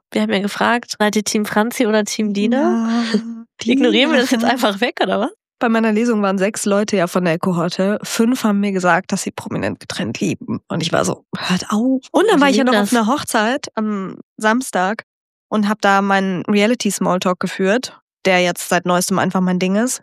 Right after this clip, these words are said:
Speaker 2: Und die haben auch gesagt, die lieben prominent getrennt.
Speaker 1: Reality T V ist der beste Sport, egal in welcher Crowd man sich befindet.
Speaker 2: Das ist so krass. Okay, Dina, wir verquatschen uns. Fünf Sterne.
Speaker 1: Gebt uns unbedingt fünf Sterne. Ich glaube, euch ist,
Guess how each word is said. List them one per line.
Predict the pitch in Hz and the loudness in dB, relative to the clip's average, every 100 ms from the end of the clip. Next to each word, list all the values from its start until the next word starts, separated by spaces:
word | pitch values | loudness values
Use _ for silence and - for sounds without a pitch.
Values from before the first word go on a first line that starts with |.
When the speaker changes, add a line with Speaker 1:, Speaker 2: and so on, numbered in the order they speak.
| _ - | _ -12
Speaker 2:
Und | - | -8
die | 190 | -4
haben | 190 202 | -2 0
auch | 220 - | -2 -2
gesagt, | 233 220 - | -2 -2 -2
die | |
lieben | - - | -4 -4
prominent | 101 120 113 87 - | -2 -2 -2 -4 -6
getrennt. | - - - - - | -8 -6 -8 -10 -6
Speaker 1:
Reality | - 214 220 226 233 - 220 | 0 2 2 2 0 -2 -2
T | 214 214 | 0 -2
V | |
ist | 214 - | -2 -2
der | 214 214 | -2 0
beste | - 220 - 226 | -2 -2 -4 -6
Sport, | - 226 - | -2 0 0
egal | 240 226 240 277 294 | 0 2 4 4 2
in | - 247 240 - | 0 -2 -4 -2
welcher | 233 254 254 254 240 | 2 2 0 0 0
Crowd | 226 - 226 247 | 0 0 0 2
man | 208 | 0
sich | 202 - | -2 -4
befindet. | 202 - 202 208 208 - | -6 -2 -2 -2 -4 -10
Speaker 2:
Das | - | -10
ist | - | -8
so | 240 | -8
krass. | - 185 - - _ _ _ - | -8 -8 -10 -14 _ _ _ -4
Okay, | 240 226 | 0 2
Dina, | 233 214 180 | 4 4 2
wir | 220 | 2
verquatschen | 254 285 247 220 190 | 2 2 0 2 2
uns. | 180 - - _ - | 2 -2 -8 _ 0
Fünf | 277 | 2
Sterne. | - 202 196 196 - | 4 2 2 -2 0
Speaker 1:
Gebt | 214 202 | 0 2
uns | 214 - | 0 0
unbedingt | - 254 240 196 180 | 0 2 4 2 0
fünf | - 175 | -2 -4
Sterne. | - 175 170 175 262 330 _ _ | 0 0 0 0 -2 -6 _ _
Ich | 240 | 0
glaube, | 262 302 330 - | 2 4 2 2
euch | 262 254 | 0 0
ist, | 269 | -4